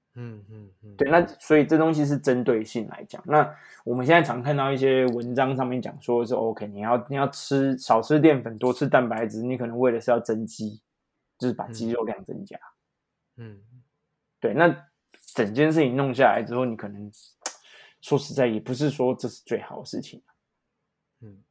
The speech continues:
Speaker 1: 而且你，你也没有真的需要增那么多肌，你也积不，增不了那么多肌啦。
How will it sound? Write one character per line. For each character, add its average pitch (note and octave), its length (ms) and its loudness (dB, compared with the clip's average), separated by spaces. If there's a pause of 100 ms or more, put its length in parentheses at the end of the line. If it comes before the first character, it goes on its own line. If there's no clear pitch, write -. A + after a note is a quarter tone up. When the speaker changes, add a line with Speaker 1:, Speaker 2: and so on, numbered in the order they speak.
Speaker 1:
而 C3 80 -18
且 A#2+ 140 -14
你， G#2+ 540 -20
你 A#2+ 300 -16
也 B2+ 80 -12
没 G#2+ 200 -16
有 G#2 300 -18 (840)
真 C#3 180 -8
的 A2+ 280 -12 (500)
需 - 240 -16
要 B2+ 160 -8
增 B2 220 -12
那 B2 40 -10
么 A#2 120 -14
多 G#2+ 180 -18
肌， - 180 -18
你 A#2+ 120 -10
也 A#2 60 -10
积 B2 200 -14
不， B2 140 -12 (120)
增 B2+ 200 -12
不 B2+ 80 -10
了 G2+ 120 -12
那 A2 60 -14
么 A#2+ 100 -12
多 D#3 260 2
肌 G#3 640 0
啦。 E3+ 220 -2